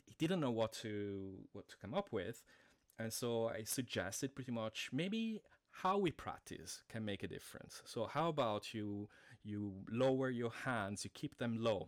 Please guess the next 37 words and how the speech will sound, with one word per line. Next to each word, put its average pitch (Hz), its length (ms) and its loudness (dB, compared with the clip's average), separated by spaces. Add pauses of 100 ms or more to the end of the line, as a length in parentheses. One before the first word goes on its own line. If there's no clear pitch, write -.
effectively, - 540 -8
so 101 300 -4
that 90 160 -4 (120)
when 101 140 -6
I 92 60 -2
throw 127 240 -2
a 123 80 2
ball, 104 320 0
effectively 82 400 -8
you 98 80 -10
can 87 200 -10
catch - 320 -10
it. - 100 -16 (880)
So 113 200 0
how 123 180 4
we 117 120 4
practice, - 540 -8
I - 100 -14
guess. - 240 -14 (340)
And 151 60 -6
I 143 40 -4
said, 151 180 -2
"Mm, 202 180 -6 (160)
yeah, 185 300 0
okay." 120 400 0 (340)
I - 60 -18
mean, 101 180 -10
put 104 160 -4
it 98 140 -10
then. 101 180 -10 (840)
And - 440 -16
then 143 100 2
we 175 80 2
said, 117 220 4
"What's 147 280 4
another 127 340 6
option?" - 420 0